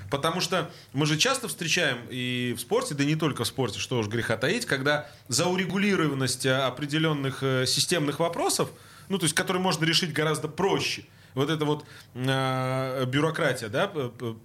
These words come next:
пресловутая, она как раз и мешает. А, Максим, вы как считаете, вот если действительно сами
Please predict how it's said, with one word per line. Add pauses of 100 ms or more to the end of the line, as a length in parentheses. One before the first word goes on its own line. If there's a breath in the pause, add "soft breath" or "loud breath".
пресловутая, (240 loud breath)
она
как
раз
и
мешает. (300 loud breath)
А,
Максим,
вы
как
считаете,
вот
если
действительно
сами